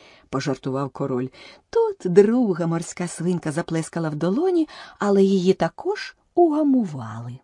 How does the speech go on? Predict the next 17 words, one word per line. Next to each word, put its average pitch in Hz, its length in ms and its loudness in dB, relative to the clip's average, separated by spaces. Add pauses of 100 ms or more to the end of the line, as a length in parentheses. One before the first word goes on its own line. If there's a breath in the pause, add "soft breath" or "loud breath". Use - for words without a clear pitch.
(1040)
"Ну, 349 480 0
з 180 100 -4
морськими 349 680 0
свинками 285 640 4
покінчено", 233 840 0
подумала 156 420 0
Аліса. 151 420 -6 (280 loud breath)
"Тепер 302 260 -2
справа 262 460 -2
піде 262 280 0
швидше". 185 520 -6 (420)
"Мені 143 300 -2
ж - 120 -10
треба 156 280 -4
йти 147 280 -2
допивати 127 560 -6
чай", 262 580 -8